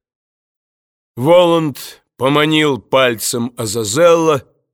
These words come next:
тот подскочил к лошади и выслушал то, что негромко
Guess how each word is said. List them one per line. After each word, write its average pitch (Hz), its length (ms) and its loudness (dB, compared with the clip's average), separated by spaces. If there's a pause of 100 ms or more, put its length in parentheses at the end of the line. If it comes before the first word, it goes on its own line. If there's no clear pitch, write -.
(220)
тот 143 240 -2
подскочил 131 580 -4
к - 100 -10
лошади 147 420 0
и 127 200 0
выслушал 131 680 -6
то, 170 260 -2
что - 220 -6
негромко 143 920 -4